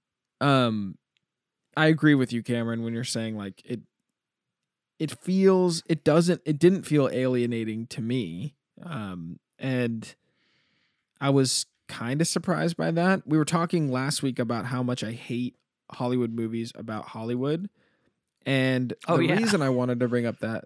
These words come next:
Speaker 1: that, that last review, um, was because he was talking about how he wanted to hear more about the movies that were made in Hollywood.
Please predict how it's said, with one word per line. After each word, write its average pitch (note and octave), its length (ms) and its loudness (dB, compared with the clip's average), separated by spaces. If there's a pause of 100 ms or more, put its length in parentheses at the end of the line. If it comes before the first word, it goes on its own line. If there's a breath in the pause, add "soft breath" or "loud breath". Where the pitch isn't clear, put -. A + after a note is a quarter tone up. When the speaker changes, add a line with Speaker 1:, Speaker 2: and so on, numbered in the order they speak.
Speaker 1:
that, C#3 260 0
that B2+ 180 0
last D3+ 360 -4
review, G2 460 -4 (680)
um, A#2+ 400 -2
was C#3+ 160 0
because C#3+ 320 0
he C#3+ 80 2
was C3+ 120 -2
talking D3 320 2
about B2 140 0
how C3 100 0
he B2+ 60 2
wanted B2 300 -2
to B2 60 -6
hear A#2+ 160 -2
more D#3 360 2
about A2 300 -2
the A2+ 60 -4
movies A#2+ 460 -2
that F2+ 120 -8
were G#2+ 100 -6
made G#2+ 260 -8
in - 100 -14
Hollywood. D#2 680 -6